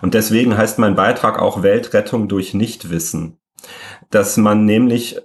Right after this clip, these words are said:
wirklich auch immer in dem Bewusstsein Medien konsumieren sollte,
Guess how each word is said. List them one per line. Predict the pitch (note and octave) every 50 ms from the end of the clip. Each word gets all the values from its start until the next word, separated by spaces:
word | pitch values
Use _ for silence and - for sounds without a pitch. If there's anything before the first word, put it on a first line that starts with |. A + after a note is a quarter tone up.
| _ _ _ _ _ _ _ -
wirklich | A2+ F#2 F#2+ B2 C3+ - C#3+ C#3 C3+ - -
auch | - A2 - - - -
immer | - - C#3+ C#3 C3+ B2
in | G#2 G#2+ G#2
dem | - A2 G#2+
Bewusstsein | G#2+ G2 F2 G#2+ A2 - - - - - A2 G#2+ G#2 G2 F#2+
Medien | F#2+ A2 A#2+ A#2+ A#2 A2
konsumieren | G#2+ - - G#2+ G#2+ G#2+ G2+ G2 F#2+ F#2+ G#2 A#2 A#2+ A#2 G#2 F#2
sollte, | - F#2+ G2 G2 G2+ - - A2+ G#2